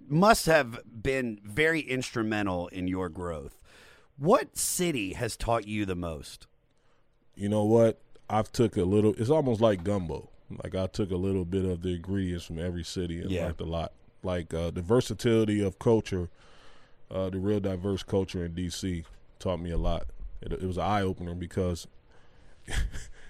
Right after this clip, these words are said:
Speaker 2: people don't realize, like, I, I grew up in Wisconsin, right? But my area in Wisconsin, if that's where the six percent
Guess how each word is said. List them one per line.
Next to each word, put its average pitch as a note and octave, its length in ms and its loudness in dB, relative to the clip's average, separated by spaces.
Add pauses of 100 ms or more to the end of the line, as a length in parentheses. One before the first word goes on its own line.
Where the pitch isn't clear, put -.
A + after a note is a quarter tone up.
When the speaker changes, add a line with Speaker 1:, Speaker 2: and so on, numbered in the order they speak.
(160)
Speaker 2:
people E3+ 240 6
don't C#3 140 8
realize, A2+ 400 6
like, G2+ 140 2
I, A2+ 240 4
I A2 60 0
grew B2 200 6
up A2 80 4
in G#2+ 100 0
Wisconsin, G2+ 600 0
right? F#2 240 -2 (220)
But F#2+ 200 -2 (520)
my A2+ 260 4
area A2+ 440 6
in F#2+ 100 0
Wisconsin, F#2+ 600 0
if E2+ 140 -6 (180)
that's G#2 240 0
where G2+ 180 -2
the F#2 300 -2
six - 300 -2
percent G#2+ 480 0